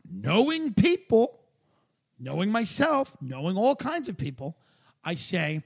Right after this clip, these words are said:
there's probably a, a, a, a proportion, a, a, a disproportionate amount of people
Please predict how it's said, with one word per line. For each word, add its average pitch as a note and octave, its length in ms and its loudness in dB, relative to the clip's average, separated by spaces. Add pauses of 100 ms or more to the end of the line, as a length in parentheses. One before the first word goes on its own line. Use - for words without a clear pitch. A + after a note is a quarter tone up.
(320)
there's F#3 160 -2
probably A3 540 -2 (640)
a, C3+ 40 -8 (240)
a, C3 120 -12 (160)
a, C3 400 -12
a C3 160 -12
proportion, - 720 -2
a, - 20 -6
a, C3+ 580 -8
a C#3+ 40 -12
disproportionate F3+ 800 -2
amount C3+ 260 -8
of A3 100 -12
people A2+ 440 -12